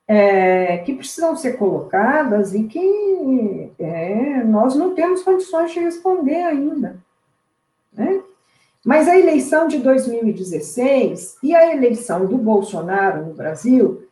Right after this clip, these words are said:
é, trouxeram isso à tona,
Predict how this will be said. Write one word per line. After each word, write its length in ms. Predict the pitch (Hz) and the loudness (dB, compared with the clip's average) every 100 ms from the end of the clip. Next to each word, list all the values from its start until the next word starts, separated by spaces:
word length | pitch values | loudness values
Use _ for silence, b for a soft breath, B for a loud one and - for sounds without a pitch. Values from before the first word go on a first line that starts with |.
| _ _ _ - | _ _ _ -4
é, 640 | 190 185 185 175 175 156 - | 0 2 2 0 -2 -4 -6
trouxeram 1000 | 302 262 - - 277 302 311 247 214 185 | -8 -8 -10 -6 -2 2 2 2 0 0
isso 300 | 185 - 151 | -6 -6 -10
à 40 | |
tona, 680 | 151 - 196 254 226 151 147 | -10 -4 0 2 2 -2 -10